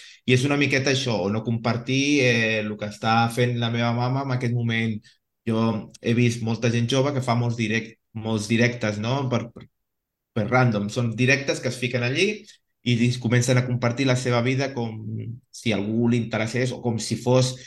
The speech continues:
eh, a-, al més puro estilo, eh, de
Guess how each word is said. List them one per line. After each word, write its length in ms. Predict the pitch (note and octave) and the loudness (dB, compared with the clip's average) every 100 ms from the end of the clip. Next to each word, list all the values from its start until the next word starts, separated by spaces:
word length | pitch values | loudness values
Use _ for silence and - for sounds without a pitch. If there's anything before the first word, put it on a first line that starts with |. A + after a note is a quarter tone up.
| - _ _ | -20 _ _
eh, 300 | B2+ A#2+ A#2 | 4 6 6
a-, 240 | A2 G#2 F#2 | 4 4 2
al 160 | A2 | 0
més 140 | A#2 B2 | -2 -2
puro 160 | A#2 | -2
estilo, 720 | A2+ B2+ A2+ A2 G#2 G2+ G2 D#2 - | 0 0 0 2 0 0 -2 -4 -4
eh, 720 | G#2 G2+ F2+ F2+ F2 D#2+ - | 0 0 -2 -6 -8 -10 -12
de 320 | - A2 | -8 -2